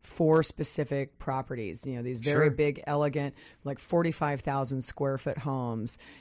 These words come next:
Speaker 1: and a, a five and a half minute video would be prepared. And they, they bring in actors, and the, the amount of funds that you need to be prepared for, like,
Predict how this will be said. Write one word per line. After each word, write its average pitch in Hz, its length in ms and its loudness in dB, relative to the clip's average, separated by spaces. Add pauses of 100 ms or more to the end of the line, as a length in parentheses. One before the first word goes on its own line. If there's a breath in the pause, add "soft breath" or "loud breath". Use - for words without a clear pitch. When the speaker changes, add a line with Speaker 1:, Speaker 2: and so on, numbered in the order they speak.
(120 loud breath)
Speaker 1:
and 143 180 -2
a, 127 300 -4
a 131 80 -4
five 151 320 2
and 156 100 2
a 143 40 2
half 135 340 -2
minute 135 480 -2 (200)
video 123 720 0 (100)
would 143 200 -2
be 131 140 -4
prepared. 131 380 -4
And 147 140 0
they, 165 280 0
they 147 180 -2
bring 156 240 -2
in 151 240 -2
actors, 156 840 0 (380 loud breath)
and 139 340 0
the, 131 540 -2 (260)
the 131 400 -4
amount 170 640 0
of 139 380 0 (260 soft breath)
funds 170 500 2
that 147 120 -2
you 147 140 0
need 143 240 -2
to 139 60 0
be 135 140 -4
prepared 143 480 -2
for, 123 380 -4
like, 127 140 -6